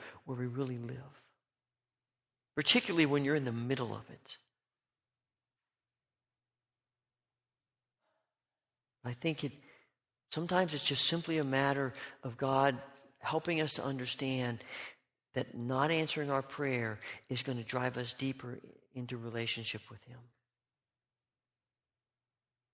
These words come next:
That's why the nineteenth century author George Meredith, who went through many difficult trials and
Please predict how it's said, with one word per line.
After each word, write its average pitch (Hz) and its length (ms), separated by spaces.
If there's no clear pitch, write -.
That's 131 160
why 131 160
the 117 100
nineteenth 123 380
century 120 320
author 123 280
George 123 340
Meredith, 123 420
who 120 120
went 120 180
through 123 80
many 139 320
difficult 123 480
trials 117 500
and 110 140